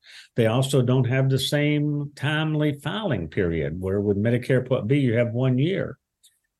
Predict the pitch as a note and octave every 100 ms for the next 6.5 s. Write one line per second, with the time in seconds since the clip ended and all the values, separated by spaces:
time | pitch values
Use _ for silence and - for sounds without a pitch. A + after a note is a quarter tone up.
0 | - G#2 G#2 A#2 G2+ G#2 A2+ E3 D3 G2+
1 | G2+ G2+ G2 G#2 A2 G2+ A2+ - F3 C3
2 | G#2 G#2 C#3 C#3+ - A2+ B2+ A#2+ B2+ F#3+
3 | - - - - - A#3+ E3+ D3 F3 C#3+
4 | C3+ C3 B2 C3 A#2+ A#2+ - - B2 A#2+
5 | A#2+ D3 C#3 C3+ F3+ C#3 F2+ G#2 G2 D#3+
6 | E3 F2 D2 D2 -